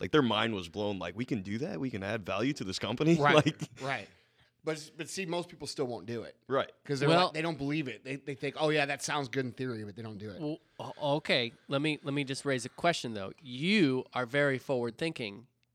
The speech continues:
Speaker 3: in the use of social media, but a lot of these guys who are in those positions, what if they have bosses who are like, "I don't want you on social media. I don't want you on Facebook"?
Speaker 2: Hey, look, at the end of the day, you gotta look out for number one. Number one is you.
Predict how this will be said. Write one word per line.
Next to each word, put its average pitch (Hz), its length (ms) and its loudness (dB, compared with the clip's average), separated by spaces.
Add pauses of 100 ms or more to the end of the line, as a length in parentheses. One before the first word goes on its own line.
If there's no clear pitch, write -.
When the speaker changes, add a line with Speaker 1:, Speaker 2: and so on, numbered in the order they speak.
(140)
Speaker 3:
in 123 380 -6
the 127 120 -6
use 117 240 -6
of 110 80 -12
social 117 320 -6
media, 101 320 -8
but 117 120 -4
a 113 40 -2
lot 131 200 0
of 208 60 2
these 180 160 -2
guys 123 560 0
who 139 140 -2
are 123 100 0
in 127 80 -4
those 123 220 -2
positions, 113 580 -8
what 123 160 -2
if 160 120 -4
they 156 120 -4
have 156 260 -4
bosses 135 440 -2
who 113 60 -6
are - 20 -4
like, - 200 -10
"I 151 120 2
don't 143 100 0
want 123 180 -2
you 139 60 -4
on 113 140 -8
social 127 280 -4
media. 135 360 -2 (600)
I 160 120 6
don't 165 100 4
want 147 160 0
you 151 80 0
on 120 100 -6
Facebook"? 151 480 0
Speaker 2:
Hey, 151 180 0
look, 156 340 6
at 147 80 -6
the 156 140 2
end 180 120 6
of 196 120 4
the 156 40 4
day, 170 300 6 (100)
you 156 80 -10
gotta 151 140 2
look 147 140 2
out 147 140 2
for 139 80 -4
number 135 220 2
one. 120 300 -2 (220)
Number 151 240 2
one 147 240 4
is 104 120 -6
you. 117 280 -2